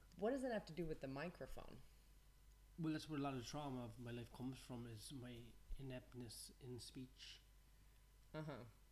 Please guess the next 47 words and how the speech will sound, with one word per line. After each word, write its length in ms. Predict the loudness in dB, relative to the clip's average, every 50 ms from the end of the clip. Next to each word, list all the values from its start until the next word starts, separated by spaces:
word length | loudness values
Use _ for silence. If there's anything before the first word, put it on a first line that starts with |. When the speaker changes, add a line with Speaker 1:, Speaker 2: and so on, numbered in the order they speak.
| -18 -18 -18 -18 -16 -6 -2
Speaker 2:
And 100 | 2 4
I 60 | 6 6
mean, 320 | 6 8 6 6 4 2 -2 -8 -14 -18 -18 -8 -2
you 140 | 2 4 4
digging 320 | 6 6 4 4 4 4 4
around 280 | 4 4 4 4 4 4
like 160 | 2 0 0
that 140 | 0 -2 -2 -4
is 60 | -4
bringing 280 | -4 -4 -4 -2 -2 -2
up 80 | -4 -4 -6 -8 -8 -2
painful 220 | 0 2 2 2 4
Speaker 1:
Digging 320 | 4 6 6 8 8 8 6 6 6
<laughs> 520 | 6 6 6 8 8 8 8 8 8 10 10
around, 1000 | 8 10 8 4 4 4 4 4 6 6 4 4 2 6 8 8 10 12 10 8 8 6 -6 -4
<laughs> 260 | -2 0 -2 -2 -2 2
telling 320 | 6 6 8 8 8 8
you 60 | 8 8
to 80 | 6
talk 240 | 4 4 4 2 4
into 120 | 2 2 2
the 60 | 2
microphone. 480 | 2 0 0 0 -2 -2 0 0 0 2 4
You 100 | 6 6
know, 240 | 6 8 6 6 6
you 180 | 4 6 6 6
used 220 | 6 6 4 2
to 60 | 0 2
do 160 | 2 4 2
a 60 | 2
thing 200 | 2 0 0 0
called 200 | 0 -2 -2 -4 -2 2
Speaker 2:
Do 80 | 4
you 60 | 6
know 100 | 8 8
Speaker 1:
stand-up 40 | 8
Speaker 2:
what 120 | 8 6 6
Speaker 1:
comedy. 340 | 6 6 6 4 4 2 0
Do 60 | 0
you 60 | 2
remember 240 | 2 2 0 0 0
what 140 | -2 -2 -2 0
that 160 | 0 0 0 0
is? 80 | -2 -2 -6 -12 -16 -16 -16 -16 -16 -18 -8 4 6
Speaker 2:
I 60 | 8
do. 400 | 10 12 12 12 12 12 10 6 0 -6 -6
Speaker 1:
Yeah. 160 | -4 -2 -2